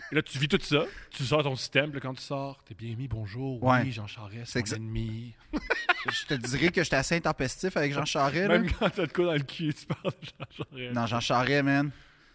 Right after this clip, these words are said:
Speaker 2: J'ai eu Jean Charest dans le cul pendant, <laughs> là, je vais l'avoir jusqu'à la fin des jours.
Speaker 1: Un truc qui est super important de la télévision québécoise, c'est qu'elle est subventionnée. Et
Speaker 2: Oui.
Speaker 1: des fois, je trouve ça
Speaker 2: Fais attention, fais attention.
Speaker 1: Quoi ?
Speaker 2: Qu'est-ce que t'allais dire ?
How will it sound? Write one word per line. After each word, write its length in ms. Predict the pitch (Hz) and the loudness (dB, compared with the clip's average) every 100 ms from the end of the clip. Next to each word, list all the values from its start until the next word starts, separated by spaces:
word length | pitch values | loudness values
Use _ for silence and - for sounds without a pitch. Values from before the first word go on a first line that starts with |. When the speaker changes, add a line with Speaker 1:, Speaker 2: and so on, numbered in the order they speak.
| _ - | _ -2
Speaker 2:
J'ai 180 | 117 160 | 4 4
eu 40 | |
Jean 180 | 151 151 | 6 4
Charest 300 | - 151 175 | 4 4 4
dans 100 | 156 | 2
le 60 | |
cul 220 | 147 - 175 | 0 -4 0
pendant, 180 | 175 175 - | 2 2 2
<laughs> 120 | - | 4
là, 140 | 180 | 4
je 60 | 165 | 6
vais 80 | 160 | 4
l'avoir 240 | 170 208 | 4 4
jusqu'à 200 | 208 180 | 2 4
la 120 | 160 | 4
fin 180 | 156 180 | 4 2
des 160 | 160 151 | 4 4
jours. 380 | 139 165 151 - - - | 6 2 0 -6 -18 -2
Speaker 1:
Un 80 | 143 | 0
truc 140 | 262 | 2
qui 60 | 226 | 2
est 40 | |
super 180 | 151 190 | 2 4
important 280 | 165 151 185 | 4 2 0
de 60 | 165 | -2
la 80 | |
télévision 280 | 127 127 135 | 0 0 0
québécoise, 400 | 123 117 - 147 | -2 -6 -4 -4
c'est 60 | 123 | -4
qu'elle 120 | 113 | -8
est 20 | 113 | -8
subventionnée. 680 | - 120 120 - 110 123 - | -8 -6 -6 -6 -8 -8 0
Et 80 | 127 | 4
Speaker 2:
Oui. 100 | 135 | 4
Speaker 1:
des 40 | |
fois, 140 | - 214 | 4 -4
je 80 | - | -6
trouve 140 | 120 | -10
ça 240 | - 147 - _ - - _ _ _ _ _ _ _ _ _ _ _ _ _ _ _ _ _ _ _ _ - _ - - _ - | -4 -4 -6 _ -20 -20 _ _ _ _ _ _ _ _ _ _ _ _ _ _ _ _ _ _ _ _ -20 _ -20 -20 _ -6
Speaker 2:
Fais 60 | |
attention, 420 | 131 190 220 202 | 0 0 4 2
fais 100 | - 139 | 2 -2
attention. 500 | 180 175 196 139 95 _ - | 0 0 -2 -4 -6 _ -14
Speaker 1:
Quoi ? 120 | 117 - _ _ _ - | -14 -14 _ _ _ -6
Speaker 2:
Qu'est-ce 160 | 139 | -4
que 60 | 147 | 0
t'allais 160 | 139 131 | 0 0
dire ? 260 | - 165 | 0 0